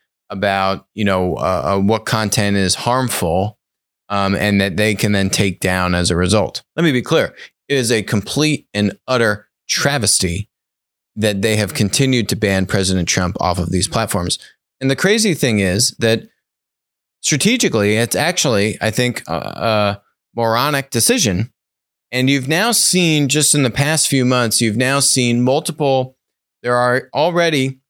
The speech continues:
many, um, free speech content platform competitors. We've covered many of them on the show. Just in the past couple months, you've had now multiple new ones sprout up that are getting millions of new users.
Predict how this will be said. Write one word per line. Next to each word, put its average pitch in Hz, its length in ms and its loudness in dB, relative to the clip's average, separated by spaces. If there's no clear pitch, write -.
many, 151 640 2
um, 107 240 2
free 156 340 0
speech - 500 0
content 131 480 0
platform 117 420 0
competitors. 107 640 0
We've 98 180 0
covered 107 320 0
many 104 260 2
of 98 80 0
them 98 180 2
on 92 100 0
the 92 60 0
show. 117 320 0
Just 185 180 2
in 190 60 0
the 160 80 0
past 147 360 -2
couple 131 220 -2
months, 131 400 0
you've 110 80 2
had 110 220 0
now 104 160 0
multiple 107 480 0
new 101 220 2
ones 131 300 2
sprout 127 420 0
up 131 260 -2
that 107 100 0
are 107 80 2
getting 113 320 2
millions 117 340 4
of 107 100 2
new 107 180 4
users. 107 600 0